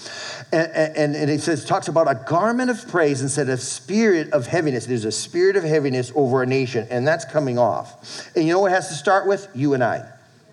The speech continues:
It has to start with us. Amen? So I wanna speak to you in these next few weeks, Lord willing, here about choosing joy. For all the places in your life that maybe you sense, "You know what, Pastor, I'm really not joyful." <clears throat> Here's the thing I want you to see.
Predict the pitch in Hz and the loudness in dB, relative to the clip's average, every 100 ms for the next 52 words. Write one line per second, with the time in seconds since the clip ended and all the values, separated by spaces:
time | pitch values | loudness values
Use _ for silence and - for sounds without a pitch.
0 | - 113 131 127 113 139 117 110 107 76 | -14 -2 -2 -2 -2 -2 0 -2 -2 -4
1 | - - 127 143 151 196 202 - - - | -8 -4 -2 2 2 0 -6 -14 -20 -20
2 | - - - _ - - - - 196 208 | -20 -20 -20 _ -18 -16 -16 -6 0 2
3 | 247 220 - 196 - 202 139 151 131 165 | 2 0 0 -2 0 0 0 -2 0 -2
4 | - 170 147 147 - 151 151 147 156 147 | -2 -2 0 0 0 2 2 2 2 0
5 | 151 143 131 131 - 185 190 160 143 127 | 2 2 2 2 0 -4 -2 -2 -2 0
6 | 101 78 - - - - - - 160 208 | -2 -4 -14 -16 -14 -14 -10 2 4 6
7 | 190 - 196 180 180 147 170 160 175 156 | 2 0 0 2 0 0 2 4 4 2
8 | - 123 147 147 135 160 131 147 156 165 | 0 -2 0 0 0 0 -2 0 2 2
9 | - 156 151 170 127 131 151 156 156 156 | 2 0 0 2 2 4 2 2 0 0
10 | 156 170 165 80 - - - - - - | 0 0 -2 -8 -10 -16 -16 -16 -14 -16
11 | - _ - 208 170 - 208 240 220 214 | -20 _ 0 0 0 0 0 0 0 2
12 | 180 175 160 165 135 - 151 104 | 4 2 0 -2 -2 -2 -2 -2